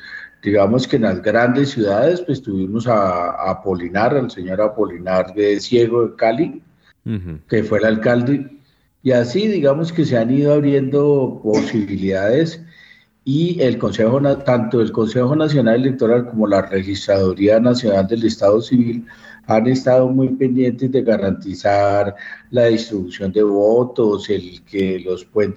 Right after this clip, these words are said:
Speaker 1: los puntos de votación sean accesibles, que haya una adecuada pedagogía electoral, que eso
Speaker 2: Ujú.
Speaker 1: se ha vuelto cada vez más difícil porque hay más partidos,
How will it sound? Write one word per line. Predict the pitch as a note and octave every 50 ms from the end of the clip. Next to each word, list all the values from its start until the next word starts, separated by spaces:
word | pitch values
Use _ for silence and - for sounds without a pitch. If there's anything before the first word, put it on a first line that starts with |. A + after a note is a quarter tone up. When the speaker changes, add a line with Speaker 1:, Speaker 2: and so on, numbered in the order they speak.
| - -
Speaker 1:
los | G#2+ G#2 F#2+ -
puntos | _ - A#2+ A2 G#2+ - B2+ A#2+
de | B2 A#2+
votación | A2 G#2+ G#2+ - - F#2+ F#2 - G#2 G2 G2
sean | G2 G#2+ G#2+ G#2+ A2
accesibles, | A2 G#2+ - - G2 - - - A2 A#2 C3+ C#3+ C#3+ C3+ C3 B2+ A2 - - - - - - - - - - - - -
que | - B2
haya | A2+ A2 G#2+ G#2+ A#2 A#2+
una | B2 A#2 B2+ C3+
adecuada | C3+ B2+ A#2 - - - G#2+ G#2+ A2 A2+ B2 -
pedagogía | - B2+ A#2+ A2+ G#2 - F#2+ F2+ - - G2+ G2+
electoral, | G#2 G#2 A#2+ A#2+ A#2+ - A2 G#2+ C#3 E3+ E3 E3
que | E3 C3
eso | G#2+ G#2 - B2+ B2
Speaker 2:
Ujú. | B2 B2+ B2+ B2 B2 A#2+ A#2 A2 G2+ F#2 F2 F2 - _ _ - - _ -
Speaker 1:
se | - -
ha | B2 A2+
vuelto | A#2+ B2 A#2+ A#2+ - C#3 A#2
cada | C3 B2+ B2+ B2+ B2+
vez | B2+ B2
más | B2+ C3 B2+ A#2
difícil | C3+ A#2 B2 C3 B2 C3+ - -
porque | - - - -
hay | G2 F#2+ F#2+
más | G2+ A2 A2 A2
partidos, | - - A#2 G#2 - - - C3 C3+ C3+ C3 B2+ B2 A#2+ A#2 A2 A2 G#2+ G#2 G#2 G2+ G2+ G2 G2 -